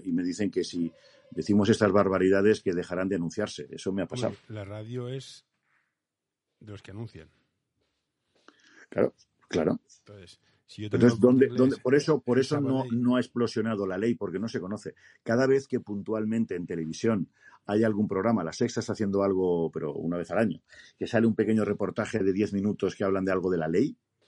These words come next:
Speaker 1: eh, yo, yo estoy ahora mismo unas mil llamadas día, bueno, ahora he bajado bastante,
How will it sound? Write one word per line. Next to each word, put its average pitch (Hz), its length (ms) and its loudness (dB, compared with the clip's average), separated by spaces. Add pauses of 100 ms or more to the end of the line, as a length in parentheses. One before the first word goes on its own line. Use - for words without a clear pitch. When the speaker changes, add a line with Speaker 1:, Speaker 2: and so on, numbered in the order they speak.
(360)
Speaker 1:
eh, 80 320 -2
yo, 85 380 0
yo 90 140 -2
estoy 113 160 2
ahora 110 100 6
mismo 120 160 2
unas 104 260 2
mil 107 220 4
llamadas 95 400 0
día, 113 280 2
bueno, 92 180 -14
ahora 95 160 -6
he - 20 -8
bajado 87 260 -10
bastante, 101 500 -6